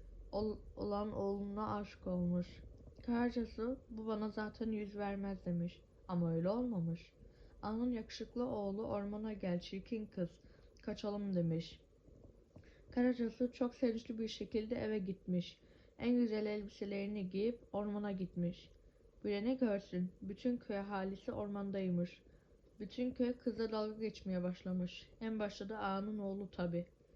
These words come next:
"Ben senin gibi çirkin ne, ne yapayım? Sana bakar mıyım?" demiş. Sonra köylüler Karacasu'yu alıp ormandaki bir ağaç kavuğunda bırakıp kaçmışlar.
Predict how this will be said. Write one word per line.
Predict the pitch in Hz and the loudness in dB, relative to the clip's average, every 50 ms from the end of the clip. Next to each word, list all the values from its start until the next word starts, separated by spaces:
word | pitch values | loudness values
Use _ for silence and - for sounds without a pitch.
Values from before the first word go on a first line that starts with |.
| - - - - - - - | -20 -20 -20 -20 -20 -8 -2
"Ben | 233 233 240 247 | 0 2 2 2
senin | 240 - 247 240 240 240 240 240 214 | 0 0 0 2 2 2 2 0 -2
gibi | 220 226 214 226 233 - | -2 -4 -2 -4 -4 -4
çirkin | - - 220 214 - - - 233 226 220 214 208 | -4 -6 -6 -6 -6 -6 -6 -4 -4 -4 -4 -4
ne, | 214 214 208 202 - - 208 | -4 -4 -4 -6 -8 -6 -4
ne | 208 | -2
yapayım? | 214 214 202 196 - - 185 180 175 175 180 180 - - - - - - - - - | 0 0 -2 -2 0 2 2 4 4 4 2 -2 -4 -12 -20 -20 -20 -20 -20 -8 -4
Sana | 240 233 240 247 240 | 0 2 2 2 2
bakar | 220 220 220 - 240 240 233 226 | 0 -2 -4 -2 -2 0 0 2
mıyım?" | 214 202 185 180 180 175 | 2 2 4 4 4 4
demiş. | 175 175 175 170 175 - - - - - - - - - _ - - - - - - - | 4 4 4 2 0 -2 -4 -12 -18 -20 -20 -20 -20 -20 _ -20 -20 -20 -20 -14 -6 -4
Sonra | 226 214 220 240 247 - | -2 -2 -2 -2 -4 -2
köylüler | - 214 208 202 202 202 202 202 202 226 240 - | -2 -2 0 0 -2 -2 -2 -2 -2 -4 -4 -4
Karacasu'yu | - 220 208 208 208 208 208 202 196 - - 214 208 220 214 | -2 -2 0 0 -2 -2 -2 -4 -4 -6 -4 -4 -2 -2 -2
alıp | 202 190 - 202 214 220 - | -2 -2 -2 -2 -2 -4 -2
ormandaki | - 196 196 196 202 202 202 196 196 202 196 - 233 214 220 | -2 -2 0 0 0 0 0 -2 -2 -4 -4 -4 -4 -2 0
bir | 214 202 - - 196 196 | -2 -2 -2 -2 -2 -2
ağaç | 208 - - - | -2 -4 -6 -8
kavuğunda | - - 208 202 196 196 196 196 196 202 202 190 196 | -6 -4 -2 -2 -2 -2 -2 -2 -2 -2 -2 -2 -2
bırakıp | 180 175 170 175 - - - - - | 0 0 -2 -2 -4 -10 -20 -12 -8
kaçmışlar. | - 202 - - - - 185 180 - 180 170 160 175 | -6 -6 -6 -6 -8 -8 -8 -6 -4 -4 -4 -4 -4